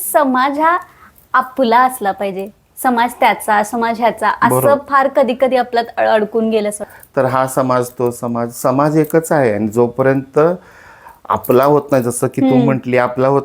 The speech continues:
Speaker 2: नाही, तोपर्यंत स्वातंत्र्य
Speaker 1: नाही,
Speaker 2: मिळालं असं
Speaker 1: नाही.
Speaker 2: मी तर म्हणणार नाही.
Speaker 1: खरं.
Speaker 2: मी
Speaker 1: पण
Speaker 2: सोड-, माझ्या समाजातली कुठलीही व्यक्ती म्हणणार नाही. आज तू जाताना विचारली, "तुम्ही स्वतंत्र आहे का?"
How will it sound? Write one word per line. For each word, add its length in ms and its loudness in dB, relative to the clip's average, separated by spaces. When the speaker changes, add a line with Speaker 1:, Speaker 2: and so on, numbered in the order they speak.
Speaker 2:
नाही, 160 -2
तोपर्यंत 420 -6
स्वातंत्र्य 560 -8
Speaker 1:
नाही, 100 0
Speaker 2:
मिळालं 240 -4
असं 160 -4
Speaker 1:
नाही. 120 -2
Speaker 2:
मी 60 0
तर 100 -4
म्हणणार 320 -4
नाही. 260 -10
Speaker 1:
खरं. 220 0
Speaker 2:
मी 100 4
Speaker 1:
पण 200 2
Speaker 2:
सोड-, 440 0
माझ्या 280 2
समाजातली 580 -2
कुठलीही 360 2
व्यक्ती 300 0
म्हणणार 320 0
नाही. 140 0
आज 80 0
तू 240 -2
जाताना 360 0
विचारली, 400 0
"तुम्ही 180 2
स्वतंत्र 480 0
आहे 160 2
का?" 320 -4